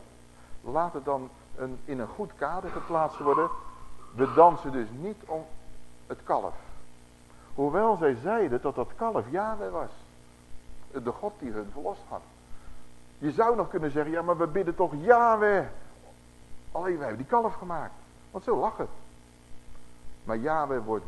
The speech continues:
woest voor dit soort gedrag. Je moet van God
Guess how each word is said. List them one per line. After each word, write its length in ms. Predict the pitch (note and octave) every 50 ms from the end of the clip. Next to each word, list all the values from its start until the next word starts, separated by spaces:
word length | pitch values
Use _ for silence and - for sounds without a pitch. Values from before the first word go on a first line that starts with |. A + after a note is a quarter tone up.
| F2 F2 F2+
woest 280 | G#2+ F3+ F#3 - - - - -
voor 120 | - G#2
dit 140 | G#2 G2+ F#2
soort 240 | - - F#2 - -
gedrag. 320 | - - F2+ - - - - - - - - - - - - - - - - - - - - - - - - - - - - - - - -
Je 100 | - A2+
moet 160 | A#2 D#3+ E3+ E3+
van 120 | - A#2+
God 180 | - C#3+ B2+ A#2